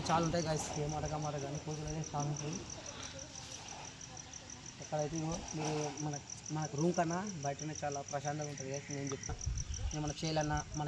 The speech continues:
చేనులో ఏమైనా పంట పండినా ఖచ్చితంగా వచ్చి, వచ్చి మన అమ్మవారికి అయితే ఖచ్చితంగా యాట కోసి మన శంఖ అయితే వేసుకుంటాం. ఇక్కడైతే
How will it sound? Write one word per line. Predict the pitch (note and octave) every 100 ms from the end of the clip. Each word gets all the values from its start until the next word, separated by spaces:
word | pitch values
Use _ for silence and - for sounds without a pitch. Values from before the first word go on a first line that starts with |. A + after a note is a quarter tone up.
| -
చేనులో | D#3+ D#3 D#3
ఏమైనా | D3+ C#3+
పంట | C#3+ C#3 D#3
పండినా | C#3+ D3
ఖచ్చితంగా | C#3+ - D3+ D3
వచ్చి, | D#3+ D3+
వచ్చి | C#3 F3 G3 - - - - - D#3+
మన | D3+ C#3+
అమ్మవారికి | D3 D#3 D#3+ D3+
అయితే | D#3+ F#3+ F#3+ - - - - -
ఖచ్చితంగా | D3 D#3 D#3 D3
యాట | C#3+ D3+ D3
కోసి | C#3 D#3+ F3 - - - - - - - - - C3
మన | C#3 C#3 C3+
శంఖ | D#3 D3+ D#3
అయితే | D3 C#3+
వేసుకుంటాం. | - D#3 - - - - - - -
ఇక్కడైతే | - D3+ F3